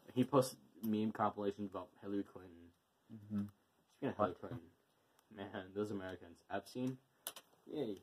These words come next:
Speaker 2: That's crazy, man.
Speaker 1: What do you think about him?
Speaker 2: He, uh, may or may not have killed himself.
Speaker 1: Em-,
Speaker 2: Right?
Speaker 1: emphasis on the may not.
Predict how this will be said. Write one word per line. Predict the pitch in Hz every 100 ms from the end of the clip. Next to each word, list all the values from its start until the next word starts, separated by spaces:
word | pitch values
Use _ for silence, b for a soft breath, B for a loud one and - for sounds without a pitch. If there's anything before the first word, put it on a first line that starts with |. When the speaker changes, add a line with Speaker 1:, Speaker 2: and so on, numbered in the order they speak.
| -
Speaker 2:
That's | 117 - -
crazy, | 95 101 101 92
man. | 107 92
Speaker 1:
What | 107
do |
you | 110
think | 107
about | 101
him? | 98 90 _ _ _ _ _ _ _ _
Speaker 2:
He, | 101 104 107 104 101 - - -
uh, | 95 98 - _ _ 120
may | 110
or | 104
may | 104 101
not | 101 101 113
have | - -
killed | 101 107
himself. | 131 - - - _ _ _ _ _ _ _ _ _
Speaker 1:
Em-, | 110
Speaker 2:
Right? | 123 - -
Speaker 1:
emphasis | 113 117 117 104
on | 107
the | 95
may | 92 87
not. | 87 90